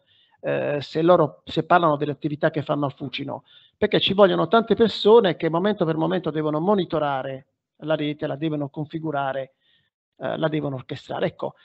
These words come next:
questi algoritmi, queste tecniche basate su intelligenza artificiale sono sicuramente le, la, l'opportunità di nuova tecnologia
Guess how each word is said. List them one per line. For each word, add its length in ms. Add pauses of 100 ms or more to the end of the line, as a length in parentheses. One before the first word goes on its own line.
(240)
questi 280
algoritmi, 640
queste 260
tecniche 460
basate 400
su 100
intelligenza 460
artificiale 720 (200)
sono 280
sicuramente 760
le, 400
la, 800
l'opportunità 720
di 220
nuova 420
tecnologia 1000